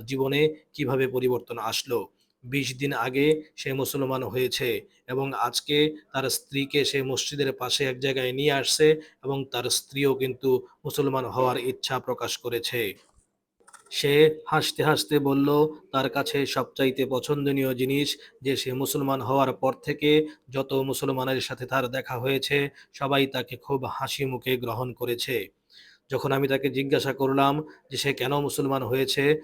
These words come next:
তখন সে বলল মুসলমানদের জীবনের চলাফেরা বা মুসলমানদের সব কার্যক্রম তার কাছে ভালো লাগে।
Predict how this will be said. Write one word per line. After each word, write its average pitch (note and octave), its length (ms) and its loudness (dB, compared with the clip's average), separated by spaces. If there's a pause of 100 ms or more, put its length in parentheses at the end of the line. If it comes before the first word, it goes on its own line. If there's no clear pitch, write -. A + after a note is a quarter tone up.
(200)
তখন C3+ 300 -6
সে C#3 180 0
বলল C3+ 320 2 (460)
মুসলমানদের C3+ 720 0
জীবনের C3+ 480 0
চলাফেরা C#3 560 2 (300)
বা C#3 140 -4
মুসলমানদের C3+ 680 -2
সব B2+ 220 -6
কার্যক্রম C3+ 640 0 (300)
তার C3 180 2
কাছে B2+ 280 -4
ভালো B2 240 -2
লাগে। B2 320 2